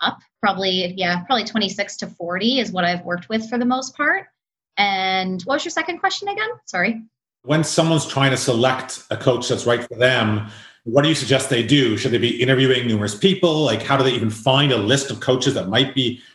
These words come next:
Speaker 2: right for them? Because, like, I wouldn't know where to find coaches. I don't, is there a place, one place you can go and find coaches? Like, I, I'm not sure.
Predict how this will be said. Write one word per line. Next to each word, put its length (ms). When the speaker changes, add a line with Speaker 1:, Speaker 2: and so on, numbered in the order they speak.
Speaker 2:
right 220
for 80
them? 240
Because, 200
like, 220
I 120
wouldn't 260
know 180
where 100
to 80
find 460
coaches. 640
I 100
don't, 280
is 140
there 360
a 60
place, 400
one 240
place 320
you 60
can 100
go 200
and 100
find 320
coaches? 380
Like, 100
I, 140
I'm 140
not 180
sure. 300